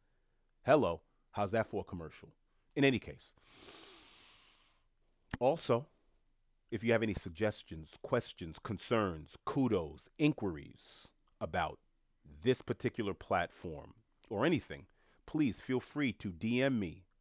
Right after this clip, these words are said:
on Instagram at Whose World Is This two zero two one. That's Whose World Is This twenty twenty-one on Instagram. My email address is whose world is this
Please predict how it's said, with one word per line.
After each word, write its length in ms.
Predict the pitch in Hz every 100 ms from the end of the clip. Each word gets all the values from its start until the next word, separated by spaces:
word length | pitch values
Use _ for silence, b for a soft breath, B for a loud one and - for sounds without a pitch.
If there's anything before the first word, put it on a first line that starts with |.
| _
on 140 | 90 110
Instagram 680 | 135 - 85 85 76 71 78
at 120 | 78 117
Whose 260 | 117 104
World 340 | 98 117 117 107
Is 180 | 98
This 280 | 92 107 - b b -
two 220 | 127 101
zero 380 | 80 107 104 95
two 180 | -
one. 360 | 104 104 85 71 B B -
That's 220 | 82 -
Whose 200 | 117 101
World 300 | 92 107 98
Is 140 | 95 82
This 200 | 98 -
twenty 360 | - 104 98
twenty-one 500 | - 101 - 98 92
on 120 | 85
Instagram. 540 | 92 85 - 87 73 71 B -
My 240 | 90 82 -
email 400 | 156 165 90 80
address 440 | 78 78 78 -
is 280 | 78 76 80 b b _
whose 200 | 104 95
world 300 | 85 90 85
is 160 | 87 76
this 300 | 85 80